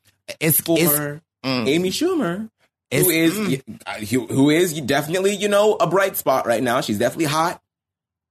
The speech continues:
Speaker 2: She'll probably sell some tickets. So I understand that. But why am I getting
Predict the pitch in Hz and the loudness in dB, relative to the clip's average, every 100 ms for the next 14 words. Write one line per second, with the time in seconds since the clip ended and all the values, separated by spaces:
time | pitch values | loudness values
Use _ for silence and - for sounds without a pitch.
0 | _ _ _ _ 113 95 120 131 143 156 | _ _ _ _ -4 -2 2 2 2 0
1 | 156 165 165 175 190 190 - - _ _ | 0 -4 -4 -4 -4 -6 -8 -14 _ _
2 | _ _ _ - 120 131 135 131 151 185 | _ _ _ -2 2 2 0 -2 -4 -2
3 | 143 104 - _ _ - 117 104 - _ | 0 -2 -4 _ _ 0 2 0 -4 _
4 | _ _ 90 87 117 151 139 135 139 135 | _ _ -12 -2 0 2 2 2 0 0
5 | 110 113 107 | -2 -2 -4